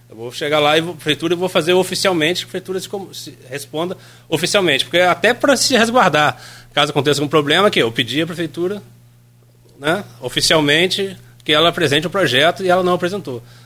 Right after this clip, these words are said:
Então, assim, não seja sendo feito também não. Estou falando se-, que, que a, a, as pessoas responsáveis pelo restauro devem, devem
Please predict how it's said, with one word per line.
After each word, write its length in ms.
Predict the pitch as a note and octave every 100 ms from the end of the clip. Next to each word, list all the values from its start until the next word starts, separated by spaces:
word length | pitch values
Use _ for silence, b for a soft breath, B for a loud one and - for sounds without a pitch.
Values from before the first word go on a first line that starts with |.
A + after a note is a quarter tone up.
| b
Então, 100 | D#3
assim, 140 | -
não 120 | C#3+
seja 260 | G3 F#3+ F3+
sendo 140 | G#3
feito 240 | G#3+ F#3+ F#3+
também 180 | F#3+ G3
não. 200 | D#3+ G#2+
Estou 200 | A#2 G#2
falando 360 | A#2 B2 E3 b b b b b
se-, 340 | - - - -
que, 160 | - C#3+
que 240 | C3+ C#3+
a, 60 | C#3+ C3 A#2+ - D3
a, 200 | D3+ D#3+
as 80 | -
pessoas 300 | F#3+ F#3 D#3+
responsáveis 720 | E3+ - C#3 - B2+ A#2+ - - -
pelo 280 | D#3 F#3
restauro 400 | B2 A2+ - E3
devem, 280 | G3 F#3 G#3+ G#3
devem 360 | F3 G3+ C4